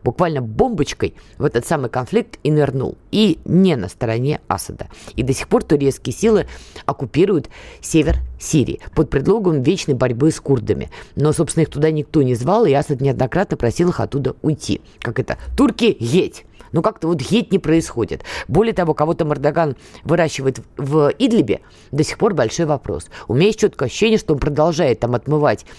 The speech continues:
и брить вот этих вот бардачей, которые бегали боевиками, и в какой-то момент заявит, что они там власть,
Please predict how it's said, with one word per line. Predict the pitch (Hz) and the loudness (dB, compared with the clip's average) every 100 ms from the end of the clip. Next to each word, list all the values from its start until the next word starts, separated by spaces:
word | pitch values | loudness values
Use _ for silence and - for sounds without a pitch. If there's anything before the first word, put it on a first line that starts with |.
| - | -8
и | - | -2
брить | 156 170 113 | 2 2 0
вот | - | -2
этих | 143 - | -2 -2
вот | 127 | -4
бардачей, | 117 139 147 170 302 302 - - | -2 -2 -2 0 0 -2 -8 -14
которые | - 143 151 143 139 | -2 0 2 2 2
бегали | 135 170 127 127 | 2 0 2 -2
боевиками, | 117 143 151 143 110 90 - - - | 2 2 0 0 -2 -4 -10 -18 -6
и | 156 151 | 0 0
в | |
какой-то | - 151 180 147 | 0 0 0 0
момент | 135 143 226 285 - - | -2 0 0 -2 -10 -18
заявит, | - 156 139 202 240 | -2 0 2 2 0
что | - 156 | 0 0
они | 120 180 | 2 0
там | - 143 | 0 -2
власть, | 143 104 - - | -2 -4 -6 -10